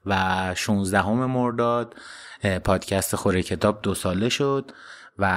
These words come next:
اه، با تغییر روند جدیدی که از خرداد ماه داشتیم و قسمت‌های قدیمی رو آرشیو کردیم، می‌خوایم با یه روند جدید در مورد آزادی عمیق بشیم و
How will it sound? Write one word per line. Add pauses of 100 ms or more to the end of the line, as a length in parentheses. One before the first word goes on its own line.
(360)
اه،
با
تغییر
روند
جدیدی
که
از
خرداد
ماه
داشتیم
و
قسمت‌های
قدیمی
رو
آرشیو
کردیم، (380)
می‌خوایم
با
یه
روند
جدید
در
مورد
آزادی
عمیق
بشیم
و